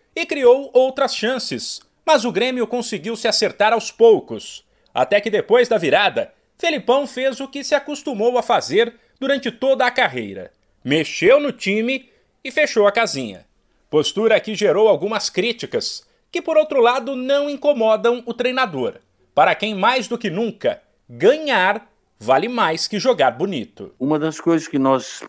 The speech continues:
Speaker 2: pretendemos é que a equipe tenha um procedimento em campo até muito melhor do que nós estamos vendo,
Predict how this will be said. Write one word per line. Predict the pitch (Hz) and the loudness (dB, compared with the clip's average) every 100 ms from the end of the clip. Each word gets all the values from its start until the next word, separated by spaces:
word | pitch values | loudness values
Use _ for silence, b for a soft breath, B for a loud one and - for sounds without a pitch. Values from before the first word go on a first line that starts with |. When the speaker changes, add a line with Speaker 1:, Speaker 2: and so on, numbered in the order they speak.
| - | -4
Speaker 2:
pretendemos | 131 123 120 117 143 120 101 | -2 0 -2 2 2 0 0
é | 120 | 0
que | 120 - | 0 -2
a | 117 | -2
equipe | 110 - 127 - 95 - _ _ - | -2 -4 -6 -4 -10 -12 _ _ -2
tenha | 127 127 117 | 2 2 2
um | 104 92 | 0 -4
procedimento | 95 120 - 123 120 120 120 | -6 -6 -4 -4 -2 -2 -2
em | 120 | -4
campo | 113 113 98 - - | -2 -2 -4 -14 -6
até | - - 151 | -6 0 2
muito | 151 117 123 160 156 143 | 2 2 4 4 4 2
melhor | 123 117 113 120 147 | 4 4 4 4 4
do | 127 117 | 2 -2
que | 123 | -2
nós | 120 120 107 | 0 0 -2
estamos | 104 127 131 160 | -6 -4 -4 -2
vendo, | 175 190 233 269 | 0 0 -2 -6